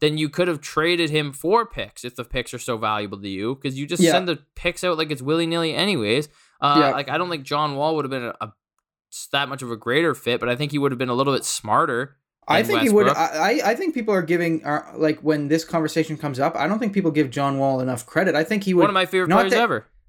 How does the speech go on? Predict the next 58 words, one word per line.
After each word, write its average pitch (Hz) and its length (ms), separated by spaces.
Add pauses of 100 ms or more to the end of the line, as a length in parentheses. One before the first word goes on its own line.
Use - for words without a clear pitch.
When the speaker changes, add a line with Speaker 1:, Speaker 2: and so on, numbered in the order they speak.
(100)
Speaker 2:
Well, 202 160
and 196 220
just 226 180
not 226 220
that 254 80
he 226 80
would 214 140
be, 190 120
I'm 165 120
not 214 120
saying 226 140
he 196 60
would 160 80
be 160 100
a, 131 120 (100)
a 127 100
perfect 196 400
fit 226 240
or 160 120
even, 147 180
like, 139 160
a 135 40
fit - 360
I 127 160
would 135 240
go, 135 160
like, 135 160
if 127 180 (120)
in 135 120
a 131 60
vacuum, 127 420
I 127 60
wouldn't 131 240
build 135 180
a 120 40
team 135 260
with 120 160
John 127 240
Wall 127 180
and 127 80
LeBron 123 280
James, 135 240
but 180 100
I 190 60
think 254 180
he 254 80
would 226 100
be 214 80
a 214 60
much 208 380
better 214 180
fit 175 220
than 147 100
Russell 143 240
Westbrook. 123 340
Like, 127 140
he 196 80
Speaker 1:
Mm-hmm. 202 80